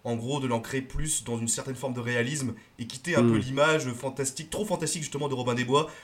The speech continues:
Speaker 1: où on avait un peu, tu sais, l'image d'Épinal de Robin des Bois avec ses collants verts, euh, tu sais, le déguisement de Bonisseur de la Batte, euh, dans O S S, avec, euh, le petit chapeau vert, la plume rouge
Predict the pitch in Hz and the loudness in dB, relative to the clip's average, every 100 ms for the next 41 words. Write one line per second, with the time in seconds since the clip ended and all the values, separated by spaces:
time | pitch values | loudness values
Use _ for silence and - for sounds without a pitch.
0 | - _ - 160 147 127 123 143 139 151 | -20 _ -6 -2 2 4 6 6 4 -2
1 | - 151 135 139 135 147 143 127 127 123 | -4 -2 2 2 2 0 0 2 2 2
2 | 123 147 135 104 - 127 123 131 151 151 | 2 2 2 0 0 2 4 4 4 2
3 | 113 - - _ - 113 110 131 147 120 | 0 -10 -20 _ -2 0 2 0 2 2
4 | 123 117 135 139 120 123 123 143 127 123 | 0 -2 0 0 0 0 0 0 2 6
5 | 127 147 127 117 113 117 117 156 156 - | 6 6 4 0 2 2 4 2 2 -2
6 | - - - - 127 135 160 139 131 - | -20 -20 -20 -2 0 2 2 0 -2 -4
7 | - 151 143 - 180 170 143 202 - 160 | 2 6 6 12 12 12 10 8 8 0
8 | 185 | 0